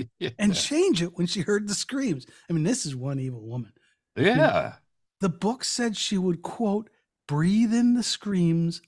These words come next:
Speaker 2: as if they were perfume."
Speaker 1: Oh, I
Speaker 2: And
Speaker 1: love
Speaker 2: just,
Speaker 1: that.
Speaker 2: just
Speaker 1: That's
Speaker 2: listen to, think about that.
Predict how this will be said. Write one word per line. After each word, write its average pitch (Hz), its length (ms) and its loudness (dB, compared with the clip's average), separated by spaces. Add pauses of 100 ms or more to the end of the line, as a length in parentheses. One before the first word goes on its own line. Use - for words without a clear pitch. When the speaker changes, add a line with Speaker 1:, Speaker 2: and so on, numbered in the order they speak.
(140)
Speaker 2:
as 147 200 -2
if 147 160 -4
they 151 140 -2
were 151 200 -2
perfume." 135 1000 -6 (260)
Speaker 1:
Oh, 156 180 6
I 117 80 6
Speaker 2:
And 180 100 2
Speaker 1:
love 269 240 0
Speaker 2:
just, - 0 -
Speaker 1:
that. - 440 -16
Speaker 2:
just 226 140 -4
Speaker 1:
That's 311 120 -6
Speaker 2:
listen 254 340 -2
to, 196 160 -4 (100)
think 330 200 0
about - 280 -8
that. - 380 -16